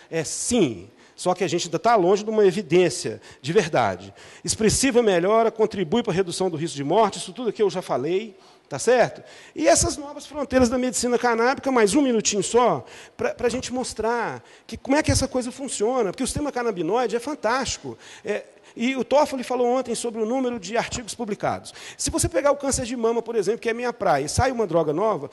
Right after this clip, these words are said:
isso dá aí uma média de mil e duzentos a mil e quinhentos artigos ano. Do sistema canabinoide no ano passado foram trezentos e poucos. Quer dizer, tá crescendo, mas ainda a gente precisa ter isso mais. Isso aqui, só rapidamente, olha, ali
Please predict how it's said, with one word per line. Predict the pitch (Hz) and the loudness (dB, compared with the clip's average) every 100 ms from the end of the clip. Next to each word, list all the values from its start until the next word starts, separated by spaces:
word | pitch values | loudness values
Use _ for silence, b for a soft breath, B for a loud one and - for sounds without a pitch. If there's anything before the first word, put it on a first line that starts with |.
| B | B
isso | - - | -8 -6
dá | 320 311 | -2 -2
aí | 294 294 | -2 -2
uma | 285 | -4
média | 254 269 254 | -2 -4 -6
de | 226 | -8
mil | 247 262 | -8 -8
e | |
duzentos | 247 196 214 262 269 226 | -8 -4 -2 -2 -4 -4
a | 226 | -4
mil | 247 | -6
e | |
quinhentos | 247 233 233 247 | -6 -4 -2 -2
artigos | - 240 220 | -4 -8 -2
ano. | 202 202 170 104 98 _ b b b | 0 2 0 -4 -12 _ b b b
Do | 214 | -8
sistema | - 339 311 | -6 -4 -4
canabinoide | 277 254 240 208 202 175 | -4 -4 -2 0 -2 0
no | |
ano | 196 | -2
passado | 196 202 - 254 277 | 2 2 4 2 2
foram | - 262 269 - | -2 -6 -8 -8
trezentos | - 233 175 226 | 0 0 2 -2
e | 233 | 0
poucos. | 202 180 175 147 - - B B B | 0 0 0 -14 -20 -20 B B B
Quer | - | -6
dizer, | 135 | -4
tá | 131 156 | 0 -2
crescendo, | - 285 - - 359 339 247 143 B | -2 -6 -4 0 2 2 -2 -6 B
mas | - 202 | -4 2
ainda | 240 240 311 | 4 4 2
a | |
gente | 262 320 | -2 -4
precisa | 240 311 311 | -6 -6 -4
ter | 330 | -2
isso | 294 269 | -4 -4
mais. | 190 117 120 - B | -4 -6 -12 -18 B
Isso | 226 277 | -6 -4
aqui, | 285 339 | -2 0
só | 320 | 2
rapidamente, | 285 294 254 240 302 - | 0 0 0 0 -4 -4
olha, | 196 170 | -2 0
ali | 202 247 311 208 | 0 -2 -2 -4